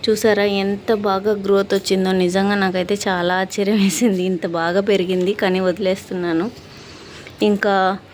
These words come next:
ఈ మధ్యలో మన దగ్గర, ఆ, ఏమనాలి, బ్రహ్మకమలం అనేది ఇది ఉన్నిందండి, వేరే దాంట్లో ఉన్నింది. ఈ మధ్యలో తెలుసు కదా మీకు, షార్ట్ వీడియో పెట్టాను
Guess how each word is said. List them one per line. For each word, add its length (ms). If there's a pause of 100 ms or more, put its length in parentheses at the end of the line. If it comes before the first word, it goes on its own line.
(260)
ఈ 60
మధ్యలో 680 (100)
మన 260
దగ్గర, 460 (440)
ఆ, 20 (1800)
ఏమనాలి, 920 (600)
బ్రహ్మకమలం 760
అనేది 480
ఇది 160
ఉన్నిందండి, 760 (200)
వేరే 300
దాంట్లో 460
ఉన్నింది. 260
ఈ 100
మధ్యలో 480 (960)
తెలుసు 280
కదా 240
మీకు, 280
షార్ట్ 360
వీడియో 280
పెట్టాను 540